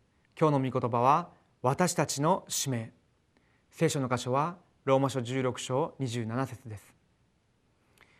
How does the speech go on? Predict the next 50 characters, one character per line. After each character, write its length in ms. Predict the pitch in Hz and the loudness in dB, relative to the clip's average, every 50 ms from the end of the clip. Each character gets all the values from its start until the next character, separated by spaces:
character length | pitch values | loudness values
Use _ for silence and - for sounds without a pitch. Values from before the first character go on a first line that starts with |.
| _ _ _ _ _ | _ _ _ _ _
知 200 | - - - 180 | -2 2 6 6
恵 80 | 185 180 | 8 8
に 120 | 175 160 | 6 4
富 180 | - 147 143 143 | 4 4 4 4
む 240 | 147 165 190 - - - - | 4 4 2 0 -4 -8 -2
唯 220 | 139 147 170 165 | 2 4 6 6
一 160 | 151 - 139 | 4 2 0
の 120 | 139 131 120 | 0 2 2
神 240 | 135 135 131 123 123 | 4 4 4 4 4
に、 280 | 123 135 165 190 - - _ _ _ - | 2 0 -2 -4 -6 -10 _ _ _ 2
イ 120 | 143 147 | 4 6
エ 40 | 143 | 6
ス・ 140 | 139 - - | 4 2 0
キ 140 | - 139 | 2 4
リ 100 | 135 135 | 4 4
ス 80 | 131 - | 2 2
ト 80 | 143 131 | 0 0
に 100 | 131 127 | 2 2
よ 60 | 123 | 0
っ 20 | |
て、 380 | 123 - - 120 123 147 - - _ _ _ | 0 2 2 2 2 2 -2 -8 _ _ _
御 60 | 135 135 | -4 -2
栄 340 | - 147 135 - 135 135 | 0 2 4 4 6 6
が 140 | 127 131 123 | 4 2 0
常 240 | 127 127 120 - 156 | -2 -2 0 0 0
し 180 | - - 160 160 | 2 2 2 2
え 80 | 156 | 2
ま 140 | 147 143 131 | 4 4 4
で 280 | 147 160 185 - - - - _ | 4 4 4 2 -2 -8 -16 _
あ 100 | - 110 | -8 -6
り 60 | 117 | -4
ま 100 | 113 113 | -4 -4
す 160 | 104 - - | -6 -6 -8
よ 80 | 110 104 | -8 -8
う 20 | |
に。 160 | 107 113 120 127 _ _ _ _ _ _ _ _ | -8 -10 -14 -18 _ _ _ _ _ _ _ _
ア 140 | - 107 101 | -6 -4 -4
ー 40 | 98 | -4
メ 140 | 101 98 98 | -6 -6 -8
ン。 100 | 104 104 - _ _ _ _ - - _ _ _ _ _ - | -10 -12 -16 _ _ _ _ -20 -20 _ _ _ _ _ -2
私 240 | 139 147 170 165 | 0 2 2 2
た 100 | 156 165 | 0 0
ち 120 | 135 135 - | -2 0 2
が 320 | 135 135 139 139 147 - - _ _ _ _ | 4 4 4 4 2 -2 -10 _ _ _ _
自 240 | - 127 123 143 156 | -6 -4 0 2 4
分 160 | 160 180 185 | 4 4 6
の 140 | 185 185 175 | 6 4 4
人 260 | 143 131 165 208 202 | 2 2 2 2 2
生 240 | 180 - 170 151 143 | 2 2 2 2 4
の 320 | 139 143 151 160 175 - | 2 2 0 0 -2 -4